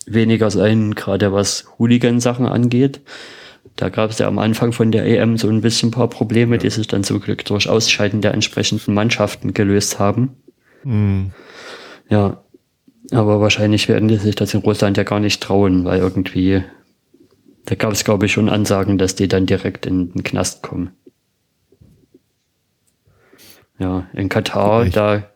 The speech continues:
Speaker 1: in Katar, da kommen auch nicht alle hin auf alle Fälle. Das ist auch eher wahrscheinlich dann
Speaker 2: Meinst
Speaker 1: so
Speaker 2: du?
Speaker 1: ein,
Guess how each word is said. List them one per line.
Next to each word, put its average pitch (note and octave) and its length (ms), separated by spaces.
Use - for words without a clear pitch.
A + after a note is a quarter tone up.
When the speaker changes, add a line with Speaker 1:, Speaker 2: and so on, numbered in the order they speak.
Speaker 1:
in G2+ 140
Katar, G#2+ 440
da A2 100
kommen G2 220
auch G2 180
nicht A#2 180
alle A#2 180
hin A#2+ 200
auf A#2+ 160
alle A#2 280
Fälle. A#2+ 300
Das G#2 240
ist G2 100
auch F#2+ 220
eher G2+ 220
wahrscheinlich A2 420
dann A#2+ 160
Speaker 2:
Meinst A#2+ 140
Speaker 1:
so A2+ 80
Speaker 2:
du? G#2+ 60
Speaker 1:
ein, A#2 300